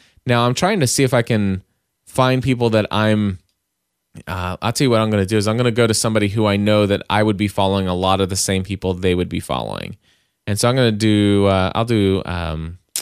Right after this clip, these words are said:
Sparrow April, and I'm gonna go to her timeline, and I'm going to do she's following, view as a timeline. And I'm seeing if there's anybody in there that I can see that,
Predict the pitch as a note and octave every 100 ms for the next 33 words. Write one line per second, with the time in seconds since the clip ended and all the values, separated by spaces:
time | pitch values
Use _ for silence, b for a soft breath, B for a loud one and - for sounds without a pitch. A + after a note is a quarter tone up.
0 | - _ _ _ - - A2 G#2 G2 -
1 | G2+ F#2+ F#2+ F#2 F#2+ G2+ - F#2+ F2+ F2+
2 | F2 F#2 F#2+ G2 F#2 G#2 G2 F2+ - C3
3 | - A2 F#2 F2 E2+ E2+ G#2 C#3+ _ _
4 | _ _ _ _ - F#2+ F#2 F#2 F#2 F2
5 | F2 - - F2 E2 E2 E2 - G2+ F#2
6 | F2 - - G2 F#2+ G2 G2 A#2+ A#2 F#2+
7 | F#2 A2 - - F#2 F2 E2+ D#2+ F#2 D#3
8 | F#3+ _ _ _ _ _ _ _ _ _
9 | - G2 F#2 F2+ F2 F2 F2+ - F#2+ G2
10 | - - B2+ A#2+ A2+ A2 G#2+ A#2+ A#2+ B2
11 | A2+ G#2 G#2 G2+ G2 - G#2 G#2+ G#2+ -
12 | - G2+ F#2+ F#2+ F#2